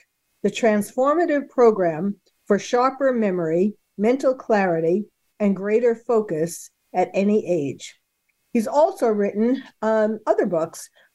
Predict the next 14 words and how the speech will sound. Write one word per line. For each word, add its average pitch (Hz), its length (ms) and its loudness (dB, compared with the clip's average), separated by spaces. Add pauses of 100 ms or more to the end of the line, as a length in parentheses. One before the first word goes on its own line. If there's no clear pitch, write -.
One 226 320 0
was 220 160 2
called 202 480 -2
Fifty 320 320 -4
Ways 226 440 0
to 202 100 -12
Hustle 254 420 0
Your 196 200 -2
Friends. 185 500 0
Gotta 202 260 0
hear 180 160 0
about 170 300 -2
that 185 200 0
one. 156 260 -10